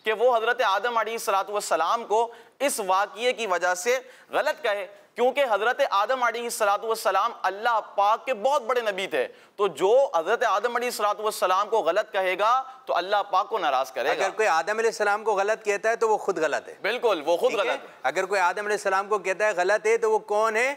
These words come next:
Speaker 1: वो खुद गलत है।
Speaker 2: वो खुद गलत है,
Speaker 1: वो
Speaker 2: ठीक
Speaker 1: मिलके
Speaker 2: है?
Speaker 1: बोले, कौन है वो?
Speaker 2: गलत
Speaker 1: वो
Speaker 2: है।
Speaker 1: खुद गलत है।
Speaker 2: खुद
Speaker 1: जो
Speaker 2: गलत।
Speaker 1: हज़रत आदम अलैहिस्सलातु वस्सलाम को कहेगा वो गलत है तो वो को-, खुद, खुद गलत
Speaker 2: खुद
Speaker 1: है।
Speaker 2: गलत है।
Speaker 1: बिल्कुल सही। तो प्यारे बच्चों, हमें पता चला इस कल के सेशन से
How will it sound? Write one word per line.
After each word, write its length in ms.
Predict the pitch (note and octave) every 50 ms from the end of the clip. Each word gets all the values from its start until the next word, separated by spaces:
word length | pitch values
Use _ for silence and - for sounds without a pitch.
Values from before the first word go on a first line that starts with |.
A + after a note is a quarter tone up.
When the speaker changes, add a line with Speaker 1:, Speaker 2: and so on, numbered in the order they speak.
| - - _ _ _ _ -
Speaker 1:
वो 100 | D#3+ F3+ F3+
खुद 180 | G#3+ C#4 C4
गलत 300 | B3+ B3 A3+ G#3+ G3 -
है। 140 | D#3 C3+ B2
Speaker 2:
वो 60 | - -
खुद 200 | - G#3 F3+ E3
गलत 300 | D#3 C#3+ C#3 B2+ A2+ A#2+
है, 80 | A2+
Speaker 1:
वो 120 | A2 D3+ F3+
Speaker 2:
ठीक 60 | G3
Speaker 1:
मिलके 180 | A3+ B3 C4+
Speaker 2:
है? 60 | C#4 B3+
Speaker 1:
बोले, 200 | A3+ G#3 G3 F#3
कौन 260 | - G#3 G#3+ A#3+ B3+ C4+
है 60 | C4+
वो? 180 | C4 D4 D4+ D#4 D#4 - - - - - _ _ B2
Speaker 2:
गलत 180 | C3+ D#3 E3
Speaker 1:
वो 80 | G3 A3+
Speaker 2:
है। 80 | -
Speaker 1:
खुद 160 | A3+ C#4+ D#4 D4+
गलत 340 | C#4 C4+ C4 B3+ B3 A#3+ G#3+
है। 460 | G#3 F3+ D#3+ C#3 A#2 - - - -
Speaker 2:
खुद 120 | D#3+ E3+ D3+
Speaker 1:
जो 100 | G#3+ A#3
Speaker 2:
गलत। 160 | B3+ C4 A#3
Speaker 1:
हज़रत 260 | G#3+ G#3+ A#3 A#3+ - A#3
आदम 320 | A3 G#3 G#3+ A3 A#3+ A#3
अलैहिस्सलातु 460 | A#3 A3 A3+ A3 A3+ G#3+ G#3+ G#3+ G#3 A3
वस्सलाम 400 | A3 G#3+ A#3 G#3 G#3 G#3 G#3+ G3
को 100 | A3 G#3
कहेगा 360 | F#3+ G#3+ G#3+ A3 A3 A3 A3
वो 80 | G#3+ G3+
गलत 240 | G#3 A3 A3+ A3+ A3+
है 100 | A#3+ A#3+
तो 100 | A3+ A3+
वो 140 | A3+ A#3+ B3
को-, 180 | A#3+ - A#3+ A#3
खुद, 220 | A#3 B3 C#4 C#4+ E4 F4 E4 - - - - _ _ _ _ _ -
खुद 200 | - - D4+ D#4
गलत 300 | C#4+ C4 B3+ A#3 A3+ G#3+
Speaker 2:
खुद 120 | G3+ F3+
Speaker 1:
है। 220 | F3+ E3 D#3+ D3+ D3+
Speaker 2:
गलत 180 | C#3 C3 A#2+
है। 60 | A#2+ A#2+
Speaker 1:
बिल्कुल 340 | B2+ E3+ G3 G3+ G#3 G3+ F3+
सही। 280 | - F3 C#3+ B2+ A#2 G2+ - - - - -
तो 80 | F#3 G#3+
प्यारे 280 | F3+ G#3+ A3 B3+ C#4 B3+
बच्चों, 340 | A3 G#3 - F#3 E3 A#2 G2 - - - - - -
हमें 220 | D3+ G#3 B3+ A#3 G3+
पता 180 | A#3+ A3 C4+ C4+
चला 220 | B3+ B3 B3+ C4
इस 200 | B3+ B3+ B3 - - _ -
कल 140 | A3 G#3+ A#3
के 200 | - C4 C4 B3+
सेशन 380 | B3 - A3+ G#3+ G#3+ B3 A#3+ A#3+
से 160 | - A#3+ B3